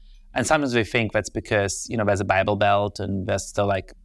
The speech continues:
seven and a half Americans who say they're not gonna have sex before marriage or something. I mean, do anyway. Um, <laughs> but, but really, I think the, the inheritance of Puritanism is about the moral imagination and imaginary. And that's as strong today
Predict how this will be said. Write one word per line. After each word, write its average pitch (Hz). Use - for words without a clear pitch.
seven 101
and 95
a -
half 98
Americans 98
who 101
say 98
they're 98
not 98
gonna 98
have 95
sex -
before -
marriage 101
or 123
something. 131
I 123
mean, 92
do 101
anyway. 107
Um, 160
<laughs> -
but, 151
but 156
really, 147
I 120
think 117
the, 117
the 123
inheritance 131
of -
Puritanism 110
is -
about 101
the -
moral 104
imagination 98
and 90
imaginary. 98
And 107
that's 127
as 107
strong 127
today 104